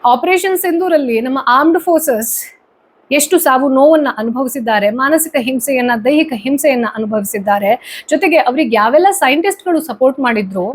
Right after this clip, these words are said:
ದೇಶಭಕ್ತಿ ಅಂತಂದ್ರೆ ಕೇವಲ ಬಾಯಲ್ಲಿ ಹೇಳ್ಕೊಂಡು ಓಡಾಡೋದಲ್ಲ, ಅದಕ್ಕೆ ಕೊಡುಗೆಯನ್ನ ಕೊಟ್ಬಿಟ್ಟು ಅದನ್ನ ಸೋಷಿಯಲ್ ಮೀಡಿಯಾದಲ್ಲಿ ಬೊಂಬಾ ಬಜಾಯಿಸ್ಕೊಳ್ಳದೆ ಇರುವಂತಹ ನಿಜವಾದ ದೇಶಭಕ್ತರು ಕೂಡ ಈ ಆಕ್ಟ್ ಅನ್ನ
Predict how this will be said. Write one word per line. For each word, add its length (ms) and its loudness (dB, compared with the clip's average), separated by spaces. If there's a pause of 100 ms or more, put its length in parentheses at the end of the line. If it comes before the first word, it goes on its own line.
ದೇಶಭಕ್ತಿ 540 2
ಅಂತಂದ್ರೆ 420 0
ಕೇವಲ 380 -4
ಬಾಯಲ್ಲಿ 440 2
ಹೇಳ್ಕೊಂಡು 460 0
ಓಡಾಡೋದಲ್ಲ, 720 2 (120)
ಅದಕ್ಕೆ 680 -2 (100)
ಕೊಡುಗೆಯನ್ನ 580 4
ಕೊಟ್ಬಿಟ್ಟು 460 -2
ಅದನ್ನ 300 4 (540)
ಸೋಷಿಯಲ್ 340 0
ಮೀಡಿಯಾದಲ್ಲಿ 480 4
ಬೊಂಬಾ 360 2
ಬಜಾಯಿಸ್ಕೊಳ್ಳದೆ 880 0
ಇರುವಂತಹ 640 0 (400)
ನಿಜವಾದ 600 2
ದೇಶಭಕ್ತರು 720 -2
ಕೂಡ 240 -2 (260)
ಈ 100 4
ಆಕ್ಟ್ 400 -2
ಅನ್ನ 180 0